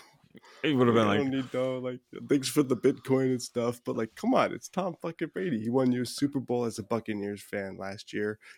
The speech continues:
Speaker 2: in his first year with the team. Like, if, yeah, if Tom Brady wants the football back, you give it back to him.
Speaker 1: Yeah, I'm, uh, I think I, I'd hit it with, like, uh,
Speaker 2: I'm just saying. I wouldn't
Speaker 1: I would
Speaker 2: ask for
Speaker 1: like
Speaker 2: anything.
Speaker 1: twenty minutes of Tom Brady's time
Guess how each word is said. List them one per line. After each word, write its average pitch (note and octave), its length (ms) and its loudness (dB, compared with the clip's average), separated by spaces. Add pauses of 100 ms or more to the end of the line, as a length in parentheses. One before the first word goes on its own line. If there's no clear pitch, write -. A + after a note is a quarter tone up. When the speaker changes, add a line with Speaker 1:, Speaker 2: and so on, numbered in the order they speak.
Speaker 2:
in A#2+ 140 -4
his G#2+ 120 -4
first - 440 -8
year G2 280 -4 (440)
with - 140 -10
the G#2 80 -12
team. G2+ 440 -4 (680)
Like, G#2+ 240 -2
if, G#2+ 160 -2 (260)
yeah, B2+ 320 0
if - 220 -10
Tom A#2+ 160 -2
Brady A#2+ 260 2
wants A2 240 -2
the - 140 -20
football - 380 -12
back, F#2+ 340 -10
you - 100 -20
give A2 180 -2
it G#2 140 -4
back - 280 -6
to - 100 -14 (100)
him. - 160 -20 (960)
Speaker 1:
Yeah, A2+ 180 4
I'm, F2 300 0 (100)
uh, G#2 340 2
I G2+ 120 0
think A#2+ 320 -4
I, G2 280 0
I'd G2 200 0
hit G2+ 180 -4
it G2 180 -6
with, F#2+ 220 -8
like, F2 380 -8
uh, E2+ 240 -6 (360)
Speaker 2:
I'm - 140 -6
just - 200 -4
saying. - 200 -8 (180)
I - 100 -4
wouldn't G#2+ 200 4
Speaker 1:
I G2+ 40 -2
would G#2+ 100 2
Speaker 2:
ask E2+ 80 -8
for G#2+ 60 -2
Speaker 1:
like G2+ 140 0 (160)
Speaker 2:
anything. - 160 -16 (840)
Speaker 1:
twenty A2 380 0
minutes G2+ 360 -4
of F2+ 100 -10
Tom F#2 260 -6
Brady's F#2 360 -4
time E2 400 -10